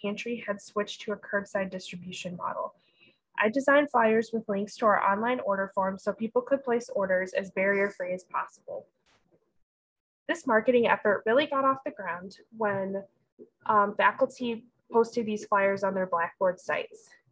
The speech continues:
We found out later that fifty-eight percent of our registered clients first heard about the pantry from a faculty or staff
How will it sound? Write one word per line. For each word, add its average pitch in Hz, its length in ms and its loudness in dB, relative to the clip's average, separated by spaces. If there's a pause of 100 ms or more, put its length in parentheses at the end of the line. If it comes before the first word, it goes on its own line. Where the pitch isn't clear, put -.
(120)
We 240 120 0
found 262 200 6
out 277 160 6
later 202 260 2
that 196 220 -4
fifty-eight 220 540 -2
percent 220 340 0
of 190 120 -2
our 185 100 0
registered 214 540 -2
clients 180 420 -2
first 254 300 0
heard 214 180 2
about 202 240 4
the - 80 -20
pantry 185 500 -2
from 196 200 -2
a 185 80 -4
faculty 196 560 2
or 190 160 0
staff 156 300 0